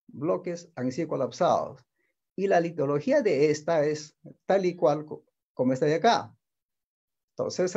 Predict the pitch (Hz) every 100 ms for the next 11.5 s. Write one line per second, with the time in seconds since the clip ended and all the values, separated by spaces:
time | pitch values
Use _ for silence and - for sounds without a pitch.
0 | - 170 170 143 139 165 240 175 175 175
1 | - _ 139 127 170 170 160 160 147 151
2 | 143 127 127 135 - 127 120 117 - 156
3 | 143 120 110 107 90 - _ _ _ _
4 | _ _ _ _ _ _ _ - 131 127
5 | 131 127 247 226 202 - 208 202 196 190
6 | 190 185 175 117 143 127 123 139 127 127
7 | 117 110 113 104 104 160 131 90 107 139
8 | - _ _ _ _ _ _ _ - -
9 | 170 170 131 147 151 143 139 139 143 131
10 | 113 110 - _ - 120 117 120 131 131
11 | 131 127 117 110